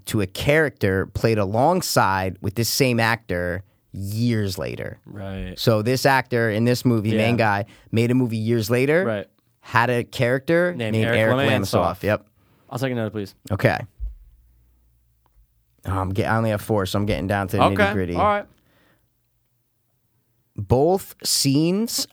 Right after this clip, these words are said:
Speaker 1: uh, with the dumpster in it, the main character's wearing the same jacket. S-,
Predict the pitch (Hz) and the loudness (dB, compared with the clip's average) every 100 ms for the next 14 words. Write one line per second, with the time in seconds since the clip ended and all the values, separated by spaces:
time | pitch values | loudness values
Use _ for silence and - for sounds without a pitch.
0 | - 117 113 110 98 78 107 95 95 120 | 0 2 4 2 0 -2 -4 -4 0 0
1 | 120 - 160 175 214 - - 117 123 117 | 0 0 0 2 -2 -4 0 2 2 2
2 | 135 110 104 117 101 - 131 113 107 98 | 0 0 -2 0 -2 -2 0 0 -2 -2
3 | 98 - 65 - _ _ _ _ - _ | -2 -4 -10 -14 _ _ _ _ -20 _
4 | _ _ _ _ _ _ _ - - _ | _ _ _ _ _ _ _ -20 -20 _
5 | _ _ _ _ _ _ _ _ _ _ | _ _ _ _ _ _ _ _ _ _
6 | - - | -14 -12